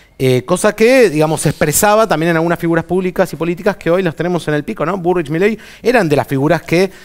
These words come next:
salían a, a atacar las medidas de cuidado, ¿no? Que planteaban abrir todo en ese momento, bueno, em, <clears throat> quizá algunos lo recuerden. Em, y ahora te, te leía un poco, eh, eh,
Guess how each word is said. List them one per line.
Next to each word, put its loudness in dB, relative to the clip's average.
salían 0
a, 0
a -4
atacar -4
las -2
medidas 0
de -6
cuidado, 2
¿no? 0
Que -2
planteaban -4
abrir -4
todo 2
en -6
ese -6
momento, -2
bueno, -6
em, -2
<clears throat> 2
quizá -6
algunos -2
lo 0
recuerden. 0
Em, 0
y -2
ahora 4
te, 2
te 0
leía 2
un 0
poco, 2
eh, -2
eh, -2